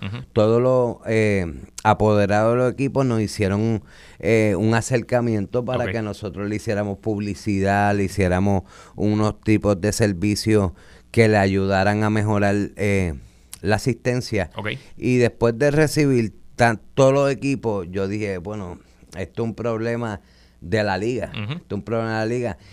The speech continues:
Speaker 2: Y le hicimos una propuesta a la liga,
Speaker 1: Ok.
Speaker 2: eh, y no pusieron, no pudieron rechazarla porque fue tremenda propuesta,
Speaker 1: Ok, ok.
Speaker 2: ¿entiendes?
Speaker 1: O sea, que pediste poquito chavo, entonces.
Speaker 2: Eh, no,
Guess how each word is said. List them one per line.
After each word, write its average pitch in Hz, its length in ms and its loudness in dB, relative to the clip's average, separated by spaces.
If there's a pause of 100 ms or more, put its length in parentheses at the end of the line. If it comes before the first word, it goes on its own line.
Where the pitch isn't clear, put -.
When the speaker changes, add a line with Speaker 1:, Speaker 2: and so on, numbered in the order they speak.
(160)
Speaker 2:
Y 120 200 4
le 120 100 4
hicimos 127 360 0
una 156 200 2
propuesta 143 520 2
a - 40 4
la 147 140 4
liga, 139 460 0
Speaker 1:
Ok. 98 120 -6 (220)
Speaker 2:
eh, 107 880 2
y - 40 2
no 104 140 0
pusieron, 120 480 2
no 110 160 2
pudieron 127 320 4
rechazarla 135 580 4
porque 156 140 6
fue 120 180 2
tremenda 131 460 4
propuesta, 117 420 4
Speaker 1:
Ok, 123 60 2
ok. 110 140 4
Speaker 2:
¿entiendes? 131 480 6
Speaker 1:
O 156 40 8
sea, 160 100 6
que 120 60 2
pediste 139 280 6
poquito 156 280 4
chavo, 135 320 4
entonces. 139 540 8
Speaker 2:
Eh, 170 40 6
no, 175 180 8